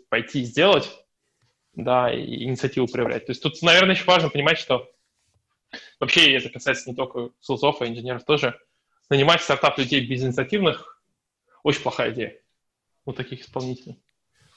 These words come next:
Э, потому что они будут исполнять твои спорадические желания, да, а вообще должны драйвить свои куски.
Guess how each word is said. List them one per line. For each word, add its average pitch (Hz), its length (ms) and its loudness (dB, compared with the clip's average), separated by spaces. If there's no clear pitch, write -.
Э, - 440 -18
потому 143 220 2
что 156 140 0
они 139 140 0
будут 143 300 0
исполнять 151 580 2
твои 131 280 2
спорадические 131 1040 -4
желания, 139 580 2
да, 120 680 2
а 113 560 -8
вообще 135 340 0
должны 123 300 -2
драйвить 120 520 -2
свои 127 260 -8
куски. - 340 -18